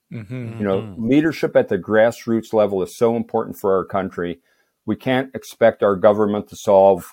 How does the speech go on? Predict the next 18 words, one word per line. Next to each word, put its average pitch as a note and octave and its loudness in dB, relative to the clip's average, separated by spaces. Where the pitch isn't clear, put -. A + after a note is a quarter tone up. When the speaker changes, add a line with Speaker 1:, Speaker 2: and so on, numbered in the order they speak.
Speaker 2:
all F#2+ 2
the F#2 -4
problems F2+ 0
that F#2 -6
we E2+ -8
have. E2+ -6
We've A2 2
got G#2+ 8
to G2 0
do F#2+ -2
it F#2 -2
on F2+ -2
our E2+ -6
own, E2 -8
and F2 -10
we F2 -6
do G#2 -2
that F#2 2